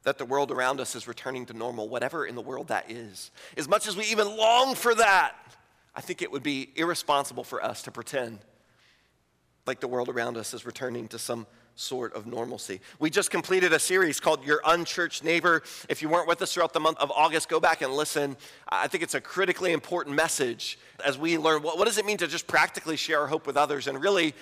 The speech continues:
this is kind of a part two to that series, because this series was birthed out of a passion to see the church be faithful in the days in which we're living.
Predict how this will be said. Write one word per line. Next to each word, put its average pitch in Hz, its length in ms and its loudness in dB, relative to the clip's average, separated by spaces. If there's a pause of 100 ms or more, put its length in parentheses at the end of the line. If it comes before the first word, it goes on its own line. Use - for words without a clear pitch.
(100)
this 175 160 0
is - 60 -4
kind 180 180 2
of 143 60 2
a 127 60 0
part - 280 0
two 156 220 -4
to 131 120 -2
that 127 220 2
series, 113 680 -8 (180)
because 139 360 0
this 202 220 6
series 143 560 4
was 135 140 -4
birthed 139 300 0
out 131 100 2
of 127 80 -4
a 113 60 -4
passion 143 480 -2
to - 80 -6
see 143 180 -6
the 123 120 -8
church - 420 -8
be 123 100 -10
faithful 104 960 -8 (380)
in 117 100 -4
the 120 80 -4
days 120 300 -4
in 117 100 -10
which 113 240 -10
we're 113 80 -10
living. 101 380 -14